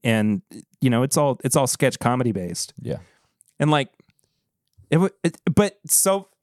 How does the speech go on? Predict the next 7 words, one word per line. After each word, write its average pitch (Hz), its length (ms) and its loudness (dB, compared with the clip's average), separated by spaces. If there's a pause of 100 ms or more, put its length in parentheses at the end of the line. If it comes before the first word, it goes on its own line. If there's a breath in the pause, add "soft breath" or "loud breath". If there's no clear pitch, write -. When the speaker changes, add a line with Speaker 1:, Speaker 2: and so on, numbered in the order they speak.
(300)
Speaker 1:
there's 165 340 0
a 170 60 4
lot 160 260 0
of, 170 140 -2
like, 139 380 0 (300)
high 165 340 0
effort 170 420 -2